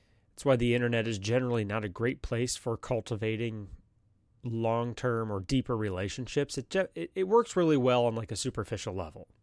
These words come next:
And I grew up with technology for a living. I'm formally trained in information technology.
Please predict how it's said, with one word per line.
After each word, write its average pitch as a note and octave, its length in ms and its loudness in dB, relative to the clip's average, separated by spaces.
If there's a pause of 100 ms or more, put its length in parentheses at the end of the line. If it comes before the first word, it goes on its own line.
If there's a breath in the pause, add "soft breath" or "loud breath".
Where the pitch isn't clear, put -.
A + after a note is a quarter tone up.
(100)
And A#2+ 120 -2
I F3 80 4
grew G#3 240 8
up F3+ 80 4
with D#3 100 2
technology C3 480 0
for C3 140 -2
a - 20 2
living. A#2+ 320 2
I'm G2 140 -4
formally B2 480 2
trained A#2 400 0
in A2 100 0
information G#2+ 560 -4
technology. F#2+ 720 -6